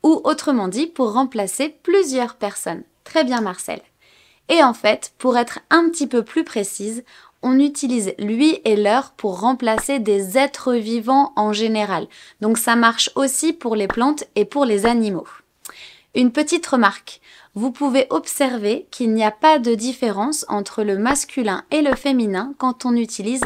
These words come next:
lui ou leur. C'est la même chose. We use lui and leur to replace people, animals and plants.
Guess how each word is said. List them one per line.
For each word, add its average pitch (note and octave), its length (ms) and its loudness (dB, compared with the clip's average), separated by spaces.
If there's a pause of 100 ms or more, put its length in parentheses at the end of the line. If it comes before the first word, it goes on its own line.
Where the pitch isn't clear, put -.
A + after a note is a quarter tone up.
lui G#3 380 -4
ou A3 80 2
leur. F3 420 -4
C'est - 180 0
la C#4+ 120 4
même C4 180 2
chose. G3 340 -6 (440)
We B3 200 4
use D4+ 340 2
lui B3 440 2
and G#3 160 0
leur C4+ 300 0
to A3 160 -4
replace A3+ 640 -2 (180)
people, D4+ 540 -2 (180)
animals C4 680 2
and G3 200 -4
plants. F#3+ 500 -4